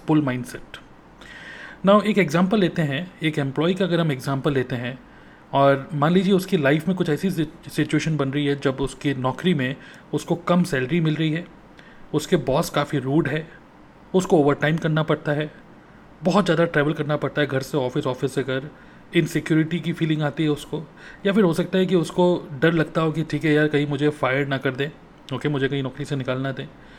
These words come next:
और कभी कभार एक फीलिंग आती है यार रिसेशन चल रहा है मार्केट में,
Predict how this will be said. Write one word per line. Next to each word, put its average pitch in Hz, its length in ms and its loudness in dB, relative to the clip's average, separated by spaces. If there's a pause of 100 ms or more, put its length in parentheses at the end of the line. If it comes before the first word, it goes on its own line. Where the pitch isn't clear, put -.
(300)
और 165 140 4
कभी 208 180 2
कभार 208 220 4
एक 202 100 4
फीलिंग 185 300 0
आती 180 200 2
है 185 60 6
यार 185 100 4
रिसेशन 156 400 2
चल 165 140 0
रहा 156 100 2
है 156 60 0
मार्केट 147 340 -2
में, 151 200 -2